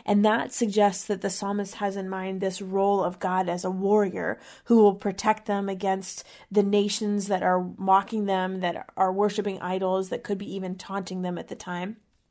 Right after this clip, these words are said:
And so that word help might be taken more in the sense of an ally, in the sense that God fights for them and against their enemies. And so he's calling first on Israel when he says, "You Israelites," he's calling them to trust God.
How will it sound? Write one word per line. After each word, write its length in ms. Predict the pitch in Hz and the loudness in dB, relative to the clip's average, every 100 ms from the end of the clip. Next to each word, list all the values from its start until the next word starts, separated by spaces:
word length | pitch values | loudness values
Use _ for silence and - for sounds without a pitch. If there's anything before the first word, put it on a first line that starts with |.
| _ _ _ - | _ _ _ -4
And 120 | 247 | -2
so 360 | - 247 233 226 - - | 4 6 6 2 -10 -4
that 220 | - 175 | 4 4
word 180 | 233 220 | 6 2
help 480 | 202 - 320 233 - - - - | 2 0 2 2 0 -12 -20 -6
might 240 | 226 233 233 | 2 2 4
be 220 | 233 226 | 0 -2
taken 420 | - 220 220 214 | 0 0 0 -2
more 280 | 208 214 214 | 0 2 2
in 60 | |
the 120 | 208 190 | 0 -2
sense 340 | 208 196 190 | -2 -2 -4
of 300 | - 202 185 | -2 -2 -2
an 200 | - 196 - | -6 -6 -6
ally, 520 | 196 208 170 - - - _ - _ - - - | 0 0 0 -2 -4 -10 _ -20 _ -20 -20 -2
in 180 | 233 220 | 2 4
the 100 | 220 | 4
sense 320 | 233 214 202 | 2 0 -2
that 160 | 190 | -6
God 260 | 190 202 202 | 0 2 0
fights 460 | 196 - 214 - - | -2 -2 -2 -2 -6
for 120 | 202 | 0
them 380 | 196 185 190 196 _ - - | 2 2 0 -8 _ -14 -2
and 160 | 208 | 0
against 460 | 196 185 202 190 - | 0 0 0 0 -2
their 180 | 185 185 | -4 -4
enemies. 560 | 180 175 - 233 - - | -8 -8 -12 -12 -12 -6
And 120 | 208 | -4
so 140 | 208 208 | -2 -2
he's 220 | 214 185 | -2 -6
calling 320 | - 226 214 | -4 -4 -2
first 260 | 233 240 277 | 0 0 0
on 140 | 269 | -2
Israel 520 | 208 190 185 180 202 | -2 -2 0 0 0
when 200 | 214 202 | 0 -4
he 80 | 190 | -4
says, 320 | 180 196 185 | -4 -6 -6
"You 200 | 190 202 | -8 -4
Israelites," 680 | - 190 185 175 180 185 - - - - | 0 0 -2 -4 -4 -6 -10 -14 -12 0
he's 160 | 214 | 0
calling 320 | 190 208 208 | 2 0 2
them 300 | 196 196 214 | 0 -2 -2
to 180 | 208 - | -6 -8
trust 340 | 190 196 190 - | -4 -4 -4 -2
God. 360 | 180 160 - | -2 -2 -6